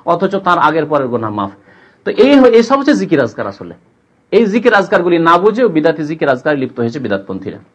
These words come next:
সুবহানাল্লাহি ওয়া বিহামদিহি, সুবহানাল্লাহিল আযীম, লা ইলাহা ইল্লাল্লাহ এবং সুবহানাল্লাহি ওয়া বিহামদিহি,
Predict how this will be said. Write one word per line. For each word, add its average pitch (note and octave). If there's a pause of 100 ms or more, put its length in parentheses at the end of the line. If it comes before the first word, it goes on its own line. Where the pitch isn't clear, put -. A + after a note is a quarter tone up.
(520)
সুবহানাল্লাহি E3
ওয়া E3
বিহামদিহি, D#3+
সুবহানাল্লাহিল D3+
আযীম, A2+ (800)
লা C3
ইলাহা C#3+
ইল্লাল্লাহ A2
এবং A2+ (520)
সুবহানাল্লাহি B2+
ওয়া B2
বিহামদিহি, A2